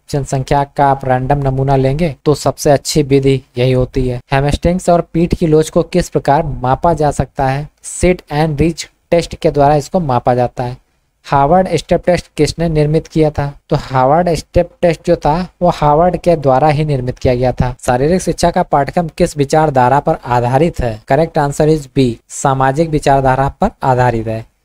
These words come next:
इमल्सिफाइड वसा का पाचन करता है, तो यहाँ पर आंसर सी होगा करेक्ट, स्ट्रेप्सिन।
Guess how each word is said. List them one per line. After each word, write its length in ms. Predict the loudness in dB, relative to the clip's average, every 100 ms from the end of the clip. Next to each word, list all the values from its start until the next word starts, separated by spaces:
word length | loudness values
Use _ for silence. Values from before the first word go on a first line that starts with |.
| _ _ -2
इमल्सिफाइड 680 | 2 2 2 0 2 0 0
वसा 300 | 0 0 0
का 120 | -2
पाचन 460 | 0 0 0 -4
करता 360 | -2 -2 0 -2
है, 240 | -2 -4 -4
तो 60 | -2
यहाँ 240 | 0 0
पर 100 | -2
आंसर 400 | -2 -4 -2 0
सी 300 | -2 0 0
होगा 280 | 2 2 0
करेक्ट, 460 | 0 0 0 -2 -6
स्ट्रेप्सिन। 640 | -2 0 0 -2 -4 -4